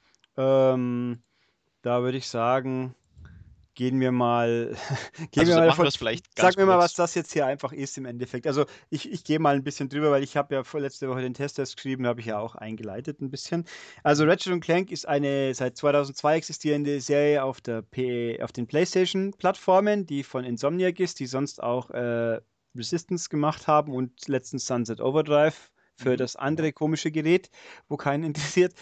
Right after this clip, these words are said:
Speaker 1: Ähm, ah, das jetzt übrigens grad umsonst ist als für Gold-User, auch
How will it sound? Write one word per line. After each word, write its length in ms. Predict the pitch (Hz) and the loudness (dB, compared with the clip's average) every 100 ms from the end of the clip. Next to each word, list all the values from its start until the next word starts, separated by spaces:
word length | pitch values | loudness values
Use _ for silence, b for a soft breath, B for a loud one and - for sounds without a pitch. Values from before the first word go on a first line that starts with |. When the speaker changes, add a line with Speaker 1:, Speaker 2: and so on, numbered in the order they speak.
| B B - | B B -2
Speaker 1:
Ähm, 220 | 160 156 - B B _ _ - - | 2 2 0 B B _ _ -10 -4
ah, 100 | 127 | 0
das 160 | 147 | 0
jetzt 120 | 160 | 0
übrigens 280 | 156 156 147 | 0 0 0
grad 120 | 147 | 0
umsonst 440 | 135 127 131 156 - | -2 0 0 0 -4
ist 200 | 120 - | -6 -4
als 440 | 120 113 - - _ _ | -4 -4 -8 -12 _ _
für 200 | - 135 | -4 -2
Gold-User, 640 | 127 135 123 110 123 147 - | 0 0 -2 -6 -4 -4 -4
auch 460 | 123 131 - 69 | -4 -4 -6 -20